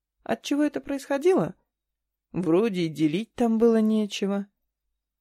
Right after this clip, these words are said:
Безлюдная степная Насхазанская земля сходилась по выгнутой дуге с каменистым предгорьем, принадлежавшим Ерикшабии, где тоже поблизости не наблюдалось ни одного маломальского селения.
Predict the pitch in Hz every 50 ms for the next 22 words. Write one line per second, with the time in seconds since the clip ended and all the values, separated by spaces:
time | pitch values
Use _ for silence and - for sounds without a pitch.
0 | _ - 165 170 180 165 156 151 147 156 - 247 269 240 196 160 151 156 - -
1 | 165 160 - 170 190 226 262 240 196 175 165 170 - - - 185 180 175 214 226
2 | 226 208 - - - 185 185 170 175 175 175 175 208 254 277 - - - 170 165
3 | 156 190 226 254 247 - - 151 151 151 160 180 175 185 190 185 190 185 156 165
4 | 170 160 151 190 220 240 240 - - 196 165 175 190 233 311 349 330 - - 262
5 | 247 - 220 240 214 208 190 202 220 202 180 156 151 147 143 156 175 - _ _
6 | _ _ _ _ _ - - 160 175 175 170 160 160 165 160 - 170 196 202 -
7 | - 180 175 170 170 170 220 233 - - - 185 175 147 143 143 147 165 180 -
8 | - _ _ _ _ _ _ _ _ _ _ _ - 262 - 381 370 - 294 240
9 | 208 160 160 - 156 151 156 165 202 240 247 247 - - 202 196 214 214 208 196
10 | 196 202 202 165 165 151 151 143 147 - - 165 170 202 262 285 285 269 277 262
11 | 262 262 233 190 156 156 165 165 165 160 160 160 - - - 180 185 185 - -
12 | 254 247 214 165 156 151 151 139 - 175 170